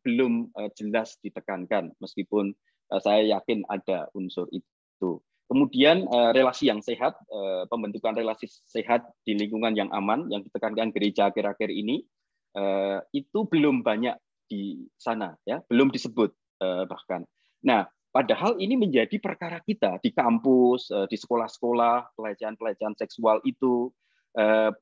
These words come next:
perlindungan anak dan sebagainya. Tetapi kenapa itu belum masuk dalam radar gitu ya? Nah, Gereja Katolik kan termasuk, eh, pionir, eh, dalam hal ini, pernah mengalami, eh, kasus dan masih,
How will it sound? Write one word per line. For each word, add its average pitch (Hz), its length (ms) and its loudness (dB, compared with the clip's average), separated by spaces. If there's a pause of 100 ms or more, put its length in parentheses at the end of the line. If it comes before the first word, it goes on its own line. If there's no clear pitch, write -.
(120)
perlindungan 107 560 -2
anak 127 400 0
dan 101 80 -4
sebagainya. 107 640 -4
Tetapi 143 400 -6
kenapa 180 400 -4
itu 202 240 -6
belum 147 320 0
masuk 151 160 -8
dalam 120 160 -2
radar 123 560 -4
gitu 90 160 -14
ya? 90 240 -8 (640)
Nah, 104 400 2
Gereja 120 300 0
Katolik 107 380 -2
kan 196 120 -4
termasuk, 147 640 -4
eh, 117 160 0
pionir, 139 560 0 (160)
eh, 95 160 -8
dalam 98 320 -6
hal 101 160 -4
ini, 98 320 -8
pernah 139 240 -4
mengalami, 95 640 -2
eh, 92 240 -4
kasus - 480 -4
dan 90 240 -2 (240)
masih, 107 400 -2